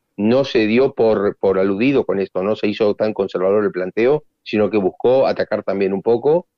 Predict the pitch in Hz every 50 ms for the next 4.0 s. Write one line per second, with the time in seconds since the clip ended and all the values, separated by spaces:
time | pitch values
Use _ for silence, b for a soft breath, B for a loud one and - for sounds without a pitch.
0 | _ _ _ _ - 101 101 104 107 113 - - 127 - 123 - - 139 - -
1 | 110 104 98 - 113 98 87 85 85 80 - 104 101 92 - - 101 98 - 143
2 | 160 170 170 170 - - - - 101 92 - 131 139 135 - 147 127 - - -
3 | - 123 110 120 101 92 - 120 120 110 101 92 92 107 113 123 131 135 135 139